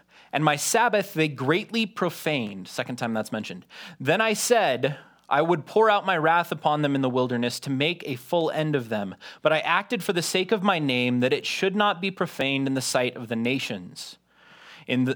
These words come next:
whose sight I had brought them out. Moreover, I swore to them in the wilderness that I would not bring them into the land that I had given them,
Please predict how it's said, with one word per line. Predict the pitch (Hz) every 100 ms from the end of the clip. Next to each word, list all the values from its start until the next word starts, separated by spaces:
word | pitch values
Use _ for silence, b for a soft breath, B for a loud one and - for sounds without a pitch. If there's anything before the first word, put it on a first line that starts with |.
| -
whose | 175 214
sight | - 165 147 139
I | 127 131
had | 139
brought | 123 113 113
them | 110
out. | - 143 107 - - _ _ _ _ - -
Moreover, | 147 196 208 180 156 185 160
I | - 139
swore | - - 160 202 220
to | 185
them | 147 131
in | 131
the | 127
wilderness | 139 165 139 127 -
that | 127
I | 127
would | 123 120 165
not | 165 165 139
bring | 131 123
them | 127 120
into | 127 147
the | 190
land | 185 147 127 131 123
that | 127
I | 120
had | 120 123
given | 139 151 131
them, | 104 85 62